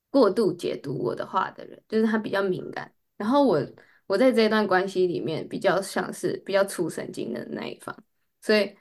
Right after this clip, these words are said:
我其实常常会讲出一些我自己觉得没有很情勒，但是他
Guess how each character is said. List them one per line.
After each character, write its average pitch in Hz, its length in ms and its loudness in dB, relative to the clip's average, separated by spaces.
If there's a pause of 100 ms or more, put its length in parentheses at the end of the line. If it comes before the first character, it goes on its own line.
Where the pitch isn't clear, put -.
(140)
我 196 160 2
其 196 240 2
实 220 100 6
常 208 240 0
常 196 220 0
会 214 140 4
讲 - 200 -4
出 - 160 0
一 190 80 4
些 180 440 0
我 214 100 4
自 240 160 2
己 196 160 -2
觉 180 160 4
得 185 100 2
没 196 140 2
有 202 80 4
很 180 160 0
情 127 240 -6
勒， 156 140 0
但 214 120 4
是 247 80 4
他 240 220 2